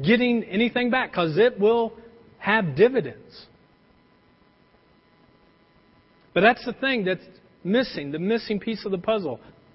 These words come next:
of your life. Now, for others of you, you've accepted Christ, but the area of your life that is not whole is your financial life.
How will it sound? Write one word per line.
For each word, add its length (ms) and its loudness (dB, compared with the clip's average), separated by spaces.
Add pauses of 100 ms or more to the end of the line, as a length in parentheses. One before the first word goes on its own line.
(300)
of 160 -6
your 120 4
life. 300 0 (640)
Now, 80 4
for 180 6
others 300 2
of 160 -2
you, 100 -2
you've 260 2
accepted 500 -4
Christ, 440 -4 (340)
but 180 4
the 140 0
area 300 4
of 80 0
your 160 4
life 280 -2
that 140 -2
is 160 -6
not 240 -4
whole 320 0
is 120 -6
your 100 0
financial 580 -6
life. 200 -10